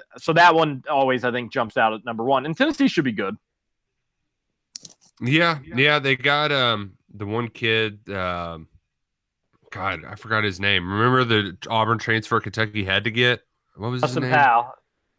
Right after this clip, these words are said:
Speaker 2: Yeah, they got
Speaker 1: Justin
Speaker 2: Justin
Speaker 1: Powell.
Speaker 2: Powell.
Speaker 1: Yeah, I, I, I mean, oh,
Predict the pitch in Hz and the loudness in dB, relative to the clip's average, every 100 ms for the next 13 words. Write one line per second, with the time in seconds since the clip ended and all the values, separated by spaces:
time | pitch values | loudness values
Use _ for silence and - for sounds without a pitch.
0 | _ - 104 101 110 - 95 101 - 151 | _ 0 2 2 0 0 2 0 2 2
1 | 123 113 165 151 104 104 101 _ _ - | 4 4 4 4 4 0 -4 _ _ -8
2 | 214 226 165 151 226 226 233 226 240 233 | 2 6 6 6 4 2 -2 -2 0 0
3 | 226 - _ _ _ _ _ _ _ - | 0 -6 _ _ _ _ _ _ _ -14
4 | - 147 139 104 | -8 0 2 0